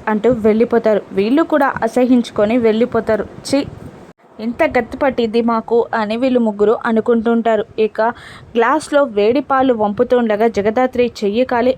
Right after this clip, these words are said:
"అమ్మా" అని అనగానే కేదార్ వచ్చి, "ఏంటి నీ గుచ్చి నువ్వు పట్టించుకోవా?" అని కసురుతూ ఉంటాడు. "నన్ను పట్టించుకోవడానికి నువ్వున్నావు కదా, నాకేంటి దిగులు?" అని అంటూ ఉంటుంది ధాత్రి. "మ్యాటర్ భలే డైవర్ట్ చేస్తావు కానీ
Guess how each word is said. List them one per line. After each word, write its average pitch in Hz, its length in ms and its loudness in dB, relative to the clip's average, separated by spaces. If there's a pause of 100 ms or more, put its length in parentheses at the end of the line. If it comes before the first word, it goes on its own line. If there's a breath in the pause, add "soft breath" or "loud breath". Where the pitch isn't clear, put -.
"అమ్మా" 302 300 4 (300)
అని 220 280 -2 (120)
అనగానే 262 480 2 (420 loud breath)
కేదార్ 269 380 4
వచ్చి, 269 360 0 (120)
"ఏంటి 240 580 2
నీ 226 220 2
గుచ్చి 349 300 2
నువ్వు 285 180 2
పట్టించుకోవా?" 233 800 2 (160)
అని 202 200 -2
కసురుతూ 233 520 2
ఉంటాడు. 214 440 0
"నన్ను 202 260 0
పట్టించుకోవడానికి 277 880 0
నువ్వున్నావు 247 480 2
కదా, 196 240 -2 (400 loud breath)
నాకేంటి 294 520 2
దిగులు?" 233 400 2 (180)
అని 214 360 0 (100)
అంటూ 330 260 2
ఉంటుంది 226 480 2
ధాత్రి. 214 440 0 (920 loud breath)
"మ్యాటర్ 226 480 2
భలే 208 340 2
డైవర్ట్ 277 460 2
చేస్తావు 285 280 0
కానీ 254 340 2